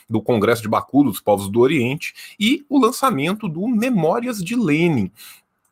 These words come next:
Primeiro livro aí da Ruptura, primeiro de vários, né?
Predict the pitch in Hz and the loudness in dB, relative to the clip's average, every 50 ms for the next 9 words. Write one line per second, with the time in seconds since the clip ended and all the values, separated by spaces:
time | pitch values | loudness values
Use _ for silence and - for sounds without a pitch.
0 | - _ - - - 156 143 131 139 165 190 208 196 147 123 123 143 165 160 131 | -20 _ -6 0 2 4 4 6 6 6 6 6 4 2 2 0 0 -2 -2 -2
1 | 117 104 101 - - 113 107 107 104 104 110 117 117 - 98 95 101 98 101 101 | -4 -4 -4 -4 0 0 0 0 0 -2 -4 -6 -8 -12 -6 0 2 2 4 4
2 | 101 101 95 - 123 120 - - - 117 131 151 135 - 143 131 110 113 120 120 | 2 0 0 0 -2 -4 -4 -6 -8 -6 -6 -6 -2 -2 -2 2 4 4 4 2
3 | 110 123 139 110 104 95 98 113 131 143 135 - 110 101 101 120 135 | 2 -2 0 2 4 4 4 2 0 -4 -10 -6 -4 -4 -4 -4 -6